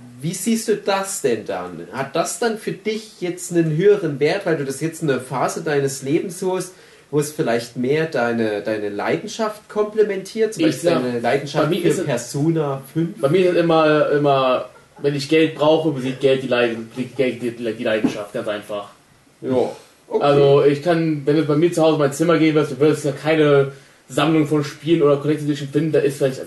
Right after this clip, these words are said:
Speaker 2: zwei, drei Spielhüllen
Speaker 1: Mhm.
Speaker 2: irgendwo im Zimmer verteilt, das war's aber auch, weil ich, außer jetzt so Sachen wie vielleicht zwei, drei Spiele, die ich wirklich halt besitze und halt wirklich gerne habe, ich spiele ein Spiel durch, ich spiele mit einer Sache,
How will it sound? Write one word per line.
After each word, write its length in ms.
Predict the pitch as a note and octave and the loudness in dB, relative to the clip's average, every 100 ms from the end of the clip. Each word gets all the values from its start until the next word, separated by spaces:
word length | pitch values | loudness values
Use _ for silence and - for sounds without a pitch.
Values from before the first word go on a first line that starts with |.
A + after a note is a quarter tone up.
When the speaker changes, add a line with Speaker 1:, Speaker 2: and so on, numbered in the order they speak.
| - | -16
Speaker 2:
zwei, 260 | - C#3+ D3 | -6 0 4
drei 180 | C#3+ C#3 | 4 4
Spielhüllen 640 | - D#3 D#3+ D3 D#3 D3+ | 2 2 4 4 4 4
Speaker 1:
Mhm. 60 | D3 | 2
Speaker 2:
irgendwo 520 | D3+ D3 C#3+ D#3+ D#3 | 2 2 4 6 6
im 180 | D3 C#3+ | 4 -2
Zimmer 180 | C#3 D#3 | 0 -2
verteilt, 420 | C3 - C3+ C#3+ | -2 -4 0 2
das 140 | D3 | 2
war's 200 | C3 C#3+ | 2 2
aber 80 | C3 | 2
auch, 160 | G2+ A2 | -2 -2
weil 140 | B2+ | -4
ich, 320 | - C#3+ - - _ _ _ _ _ _ _ _ _ _ _ _ - | -4 -8 -8 -16 _ _ _ _ _ _ _ _ _ _ _ _ 0
außer 260 | D#3 F3 | 2 4
jetzt 100 | E3+ | 2
so 80 | D#3 | 0
Sachen 340 | D3+ D3+ D3+ C#3 | 0 -2 -4 -4
wie 400 | C#3+ C#3 B2 - _ _ _ _ _ _ _ _ _ _ - | -4 -4 -6 -10 _ _ _ _ _ _ _ _ _ _ -12
vielleicht 220 | C#3 C#3 | -12 -10
zwei, 220 | - E3 | -2 0
drei 200 | E3+ E3+ | 2 2
Spiele, 300 | C#3+ - D#3+ | 0 0 0
die 40 | C3+ | 2
ich 40 | |
wirklich 240 | C#3 C#3+ - | -2 -4 -4
halt 160 | D3 C#3+ - - | -4 -4 -8 -8
besitze 560 | C#3+ C3+ E3 - E3+ | -4 -2 -2 0 2
und 160 | D3+ C#3 | 4 2
halt 160 | D3 C#3 | 0 0
wirklich 220 | D3+ - - - - - | -4 -4 -14 -20 -20 -4
gerne 320 | D3 E3+ D3+ | 0 2 2
habe, 440 | A#2+ A#2 C3 E3 F3 - _ - - _ _ - - _ _ - | 0 2 4 4 0 -10 _ -20 -20 _ _ -20 -20 _ _ -4
ich 140 | D3 | -4
spiele 260 | C#3+ G3 G#3 | -2 2 4
ein 80 | F3 | 4
Spiel 200 | - D3 | 2 0
durch, 480 | D3+ G#3 C4+ C#4+ - | 4 4 2 -2 -8
ich 100 | - | -10
spiele 160 | - G3 | -6 -2
mit 80 | E3+ | 0
einer 160 | E3 | 2
Sache, 460 | C#3+ F3+ A3+ A3+ A#3 | 2 0 2 2 0